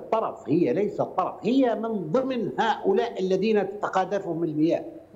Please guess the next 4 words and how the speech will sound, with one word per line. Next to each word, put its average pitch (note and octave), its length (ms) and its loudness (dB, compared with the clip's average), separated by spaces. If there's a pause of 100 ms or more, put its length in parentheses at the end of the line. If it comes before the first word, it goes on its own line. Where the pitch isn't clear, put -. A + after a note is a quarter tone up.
(960)
يعني B3 420 2
حكومة A3 540 0
تنفيذية F#3+ 800 2 (1200)
أمامها A#3+ 640 2